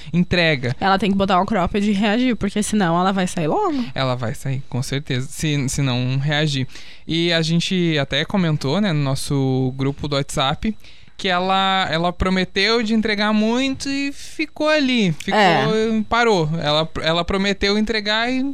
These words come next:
Speaker 2: Na
Speaker 1: não
Speaker 2: verdade,
Speaker 1: foi.
Speaker 2: quando deu a chamada ali do B B B, que ela falou, se apresentou e falou o negócio da tatuagem, que foi pros Trending Topics do Twitter,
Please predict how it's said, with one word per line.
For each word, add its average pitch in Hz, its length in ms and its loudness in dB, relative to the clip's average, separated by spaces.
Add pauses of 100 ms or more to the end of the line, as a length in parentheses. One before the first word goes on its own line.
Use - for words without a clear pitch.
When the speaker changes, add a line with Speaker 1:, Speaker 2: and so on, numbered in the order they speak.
(280)
Speaker 2:
Na 269 160 4
Speaker 1:
não - 20 4
Speaker 2:
verdade, 247 340 6
Speaker 1:
foi. - 100 2
Speaker 2:
quando 294 260 4
deu 202 260 4
a 285 60 4
chamada 202 500 4
ali 196 200 2
do 196 80 2
B 208 140 2
B 196 120 2
B, 165 380 2
que 240 100 -4
ela 170 200 2
falou, 185 640 4 (300)
se - 100 -2
apresentou 240 640 4
e 247 80 6
falou 214 280 4
o - 20 4
negócio 214 280 2
da 214 100 2
tatuagem, 233 580 4
que 240 80 -2
foi 196 220 2
pros 214 200 0
Trending 208 400 2
Topics 208 520 0
do 202 120 0
Twitter, 196 360 0